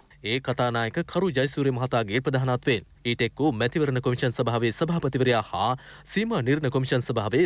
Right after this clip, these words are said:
සභාපතිවරයා මේ පිළිබඳ කරුණු දැක්වුවා. මෙහිදී අදහස් දැක් වූ කතානායකවරයා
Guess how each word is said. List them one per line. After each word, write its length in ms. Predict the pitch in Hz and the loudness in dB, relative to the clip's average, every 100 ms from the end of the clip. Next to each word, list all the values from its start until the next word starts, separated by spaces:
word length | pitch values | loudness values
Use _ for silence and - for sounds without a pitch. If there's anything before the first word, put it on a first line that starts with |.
| 156 | 2
සභාපතිවරයා 680 | 151 156 135 131 113 90 117 151 - - 113 | -2 -2 -2 -2 -2 2 0 0 -8 -10 -2
මේ 100 | 127 | 0
පිළිබඳ 280 | 127 123 135 - | 0 0 0 0
කරුණු 260 | 175 156 147 | -2 -2 0
දැක්වුවා. 380 | 147 - 117 - - - - - - | 0 0 -2 -2 -14 -20 -20 -18 -4
මෙහිදී 320 | 139 185 220 175 120 | -2 0 0 -2 0
අදහස් 280 | 135 147 - | 0 0 0
දැක් 200 | 117 - | -2 2
වූ 80 | 165 | 0
කතානායකවරයා 720 | 151 127 151 135 131 131 127 | 2 0 0 0 0 0 0